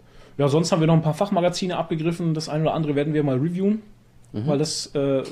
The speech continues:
Speaker 1: ganz interessant ist, sag ich mal. Auch von Warhammer hier, das, das White, White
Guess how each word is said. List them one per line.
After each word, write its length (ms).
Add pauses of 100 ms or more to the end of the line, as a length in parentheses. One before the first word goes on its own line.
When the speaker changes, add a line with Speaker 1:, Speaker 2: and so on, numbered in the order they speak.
Speaker 1:
ganz 180
interessant 460
ist, 140
sag 140
ich 100
mal. 240 (760)
Auch 220
von 280
Warhammer 420
hier, 260
das, 420
das 420
White, 440
White 220